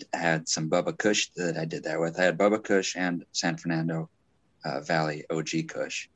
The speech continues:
The Bubba Kush was a little bit better and a little bit more stable. I liked the flavor more, and it was just a little bit more stable of product. The S F V was good on its own, and it, it just had more of a greasy texture.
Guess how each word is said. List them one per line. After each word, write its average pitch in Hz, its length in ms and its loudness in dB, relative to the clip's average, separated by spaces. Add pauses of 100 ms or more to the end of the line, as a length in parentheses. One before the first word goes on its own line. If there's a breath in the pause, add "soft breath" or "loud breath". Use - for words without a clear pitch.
(560 loud breath)
The 87 80 -2
Bubba 98 340 4
Kush - 320 2
was 85 160 0
a 80 60 2
little 104 320 6
bit 110 260 2
better 110 540 4
and 82 180 -2
a 82 40 0
little 87 240 0
bit 87 220 0
more 85 200 0
stable. 87 580 0 (640)
I 85 40 0
liked 82 200 2
the - 80 -14
flavor 85 400 2
more, 87 300 4
and 82 180 0
it - 60 -12 (200)
was 85 140 -6
just - 200 -6
a 82 40 -2
little 80 140 0
bit 80 180 -4
more 82 140 0
stable 78 460 -2
of - 120 -20
product. 85 520 0
The 78 240 -6 (480 soft breath)
S 92 220 4
F 85 200 2
V 90 240 2
was 87 200 0
good 90 280 2
on 82 180 4
its 80 180 -2
own, 90 320 2
and 82 200 0
it, 78 180 -6
it 92 120 -2
just - 180 -4
had 80 160 -2
more 80 120 0
of 76 80 -4
a 82 40 -4
greasy 82 440 -2
texture. - 540 -2